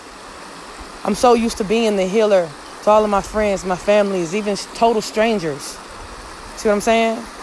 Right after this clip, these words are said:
That's me as an empath. That's the role that I play in this life. But there are times where I need to be healed.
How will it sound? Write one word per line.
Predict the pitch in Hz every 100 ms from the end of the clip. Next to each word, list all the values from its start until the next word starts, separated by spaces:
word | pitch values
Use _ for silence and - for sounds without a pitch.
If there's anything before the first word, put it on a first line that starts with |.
| - -
That's | 220 196
me | 220 240
as | 196 175
an | 196
empath. | 220 208 190 -
That's | 208 -
the | 185
role | 208 202
that | 180
I | 156
play | - 220 202
in | 180
this | 165
life. | 196 208 - - - - - - - -
But | 233 240 - - - 214
there | 233
are |
times | - 233 247 233 190
where | 214 220 208 190 - - - -
I | 233 262
need | 240 220
to | 180
be | 185
healed. | 175 170 143